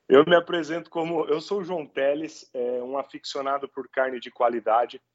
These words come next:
Tudo começa lá atrás, quando, quando meu avô, ele,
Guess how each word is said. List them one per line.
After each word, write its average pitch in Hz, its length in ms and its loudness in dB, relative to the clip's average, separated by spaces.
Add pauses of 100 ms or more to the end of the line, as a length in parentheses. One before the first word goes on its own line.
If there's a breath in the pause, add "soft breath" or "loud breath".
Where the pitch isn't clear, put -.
(280)
Tudo 160 220 -6
começa 156 520 2
lá 139 100 6
atrás, 131 460 -2
quando, 113 960 -6 (500)
quando 123 180 -2
meu 131 220 0
avô, 123 460 2
ele, 117 240 -4